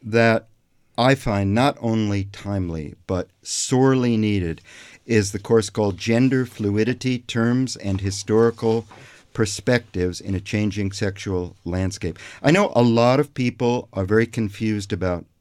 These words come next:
gender, and some are very threatened. So I think this is a great opportunity to learn and talk about it in a welcoming environment. So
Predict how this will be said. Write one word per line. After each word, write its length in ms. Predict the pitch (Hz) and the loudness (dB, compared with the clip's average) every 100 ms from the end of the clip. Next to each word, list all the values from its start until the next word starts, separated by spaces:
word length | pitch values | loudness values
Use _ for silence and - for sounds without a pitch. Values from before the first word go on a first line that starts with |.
| - | -12
gender, 500 | 87 82 78 90 - - | -6 -4 -4 -6 -10 -8
and 340 | 95 90 90 | -4 -2 -4
some 420 | - 107 104 104 101 | -4 -2 0 -2 -4
are 160 | 98 92 | -4 -2
very 380 | 98 98 95 - - - _ | 0 2 0 -4 -18 -20 _
threatened. 720 | - - 127 - 85 78 71 | -18 -2 2 2 0 -6 -8
So 180 | - 104 | -4 -2
I 60 | 104 | 0
think 220 | 139 123 | 0 -2
this 160 | 107 | -4
is 80 | 98 | -4
a 80 | 104 | -4
great 800 | - - 95 107 113 127 139 - _ _ _ _ | -6 -10 0 2 4 2 -4 -14 _ _ _ _
opportunity 920 | 113 107 104 98 107 95 90 82 82 - _ - | -4 -2 -2 -2 -2 -2 -4 -6 -8 -14 _ -12
to 100 | - | -6
learn 540 | 92 98 98 95 95 95 - | -2 0 2 2 -2 -6 -8
and 260 | 90 92 - | -6 -6 -6
talk 300 | 110 98 95 | -4 -4 -6
about 280 | 85 82 | -6 -6
it 140 | 80 - | -6 -10
in 160 | - 95 | -8 -6
a 100 | 87 | -4
welcoming 800 | 85 92 90 98 92 87 82 82 _ _ _ _ - | -4 -4 -6 -6 -6 -6 -10 -14 _ _ _ _ -6
environment. 680 | 95 87 92 90 85 80 | -4 0 0 0 0 -2
So 160 | - | -2